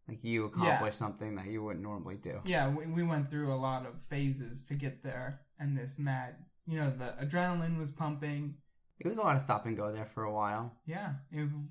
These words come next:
Speaker 2: it felt, you know, it felt like it was an important day. But that's not where the story ends,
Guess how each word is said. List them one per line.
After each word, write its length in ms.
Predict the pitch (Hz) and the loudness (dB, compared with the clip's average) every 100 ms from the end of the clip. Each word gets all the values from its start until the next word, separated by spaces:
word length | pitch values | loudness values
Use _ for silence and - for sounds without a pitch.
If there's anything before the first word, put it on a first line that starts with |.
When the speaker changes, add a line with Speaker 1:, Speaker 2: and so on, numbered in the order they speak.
| - | -6
Speaker 2:
it 140 | 143 | -6
felt, 420 | - 170 - - - _ _ _ _ _ _ - | -2 0 2 0 -6 _ _ _ _ _ _ -6
you 140 | 156 | -2
know, 180 | 147 139 | 0 -2
it 100 | 135 | -4
felt 340 | 139 156 147 135 | -4 -2 -2 0
like 240 | 139 139 139 - - - - - - - - - | 0 0 -2 -6 -8 -10 -14 -12 -10 -8 -10 -10
it 120 | 156 151 | -2 0
was 640 | 143 143 139 139 139 - | 2 4 4 4 2 -2
an 160 | 135 139 | 0 2
important 580 | 135 135 165 156 151 139 | 4 2 0 -2 0 0
day. 460 | 139 131 127 131 - - _ _ _ _ _ - | 0 -2 -4 -8 -10 -16 _ _ _ _ _ -2
But 480 | 139 147 143 123 - - _ _ _ | 2 4 4 2 -2 -16 _ _ _
that's 200 | 147 143 | -4 0
not 220 | 160 147 | 0 0
where 80 | 131 | 0
the 80 | 127 | -2
story 400 | - 135 131 135 | -4 -2 0 0
ends, 520 | 135 135 135 135 - | 2 2 0 -4 -14